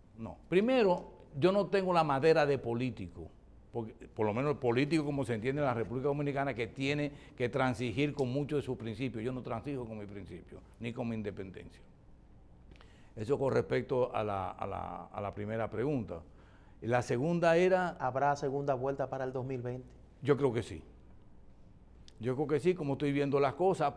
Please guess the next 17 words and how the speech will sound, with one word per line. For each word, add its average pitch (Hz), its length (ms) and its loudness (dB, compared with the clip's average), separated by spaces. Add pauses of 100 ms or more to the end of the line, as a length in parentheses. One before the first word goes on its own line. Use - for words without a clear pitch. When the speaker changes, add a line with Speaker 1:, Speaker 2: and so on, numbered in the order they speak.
Speaker 1:
porque 147 760 4
el, 123 420 0 (380)
el 139 120 6
elemento 175 560 6
Leonel 175 340 6
Fernández, 131 640 0 (1700)
ahora, 104 320 -2
el, 98 400 -4 (1300)
la 120 140 2
participación 131 640 0
de 175 100 2
Leonel 160 240 2
Fernández 139 400 0
ahora 131 220 2
en 123 160 -2
este 120 200 -2
proceso 104 580 -6